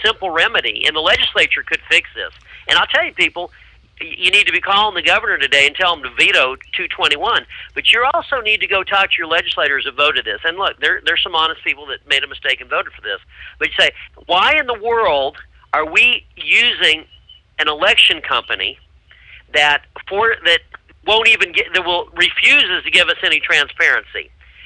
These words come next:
And the potential there of abuse and corruption is so horrendous. So what happens if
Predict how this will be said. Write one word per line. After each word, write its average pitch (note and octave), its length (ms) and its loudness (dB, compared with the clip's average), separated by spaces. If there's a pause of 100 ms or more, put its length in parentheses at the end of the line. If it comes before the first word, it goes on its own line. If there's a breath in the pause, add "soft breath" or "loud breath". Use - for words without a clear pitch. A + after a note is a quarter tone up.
(200 loud breath)
And F3 300 4
the F3 60 2
potential G3+ 680 0
there C#3 240 4
of C#3+ 140 -2
abuse G#3 580 0
and D#3+ 100 -2
corruption F#3 480 0
is B2+ 180 -2
so E3+ 140 0
horrendous. E3 420 0 (440 loud breath)
So G3+ 100 2
what G3 200 2
happens F#3+ 540 0
if F3 300 2